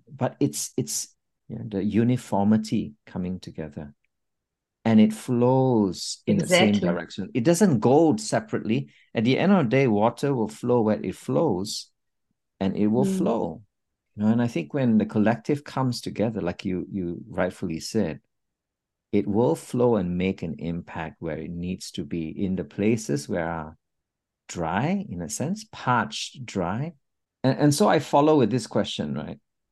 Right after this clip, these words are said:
Speaker 1: I'm sure that there are people out there, organizations out there that are still in that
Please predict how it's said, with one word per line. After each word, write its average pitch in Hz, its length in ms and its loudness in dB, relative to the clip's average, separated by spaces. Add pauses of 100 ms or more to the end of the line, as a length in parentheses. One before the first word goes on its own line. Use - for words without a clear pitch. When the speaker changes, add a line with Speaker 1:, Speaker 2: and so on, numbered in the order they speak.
Speaker 1:
I'm 120 180 4
sure 160 840 2 (360)
that 110 240 0
there 113 280 2
are 104 300 0
people 151 400 0
out 139 240 0
there, 120 580 4 (1040)
organizations 120 840 2
out 113 200 -2
there 107 500 2 (560)
that 113 140 6
are 117 100 6
still 185 840 0 (220)
in 147 220 4
that 107 220 2